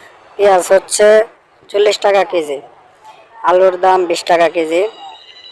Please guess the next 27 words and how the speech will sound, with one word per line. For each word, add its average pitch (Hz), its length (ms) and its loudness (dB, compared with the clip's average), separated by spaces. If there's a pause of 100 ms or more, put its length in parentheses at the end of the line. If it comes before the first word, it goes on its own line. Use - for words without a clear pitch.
(440)
তারপরে 170 380 -4
রসুন 190 400 0
হচ্ছে 196 260 -6
আশি 190 260 -2
টাকা 190 260 -2
কেজি। 185 420 -6 (1000)
হুম, 185 300 -8 (380)
চাউলের 196 460 0
দামটা 190 240 -4
একটু 185 200 -6
বেশি, 196 440 -2
চাউল 180 300 0
আতপ 175 300 -4
চাউল 170 240 -4
হচ্ছে 185 600 -6
একশো 180 440 -8 (120)
তিরিশ 196 280 -2
টাকা, 185 380 -2 (720)
আর 160 140 0
একটু 170 220 -4
ভালো 165 240 0
মানেরটা 185 340 -4
নিলে 175 220 -4
একশো 165 360 -4
পঞ্চাশ 185 340 -4
টাকা। 185 380 -4 (380)
আর 151 140 -4